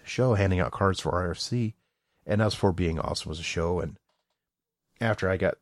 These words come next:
went from being live <laughs> R F C cast to doing a s-, the Q and A segment, and I was just handing out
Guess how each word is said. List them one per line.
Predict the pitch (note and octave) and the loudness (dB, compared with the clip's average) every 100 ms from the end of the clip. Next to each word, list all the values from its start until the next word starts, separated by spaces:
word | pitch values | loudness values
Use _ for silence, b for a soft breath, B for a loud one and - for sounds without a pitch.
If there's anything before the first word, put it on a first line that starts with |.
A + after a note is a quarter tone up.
| _ _ _ _ - | _ _ _ _ -2
went | B2 - | 0 0
from | G2 | -2
being | G2 F#2+ F2 F#2 | 2 2 0 0
live | F2 F#2 F2+ F#2 - - | 2 4 4 2 -2 -14
<laughs> | - | -2
R | F2+ G2 | 2 4
F | F2 | 4
C | - G#2+ | 4 2
cast | - F#2 F2 | 4 0 0
to | - | -6
doing | F2 F2 | -4 -2
a | |
s-, | E2 - _ _ | -4 -8 _ _
the | - | -8
Q | - A2+ | 0 2
and | F#2 | 4
A | F#2+ | 2
segment, | F#2 - D#2+ D#2+ E2+ _ _ _ _ _ _ _ _ | 0 -2 -2 -2 -6 _ _ _ _ _ _ _ _
and | - G#2+ G2+ | -4 -2 -2
I | G#2 | -2
was | G#2 | -2
just | G#2 - | -4 -4
handing | - G#2+ | -2 0
out | G#2+ | 0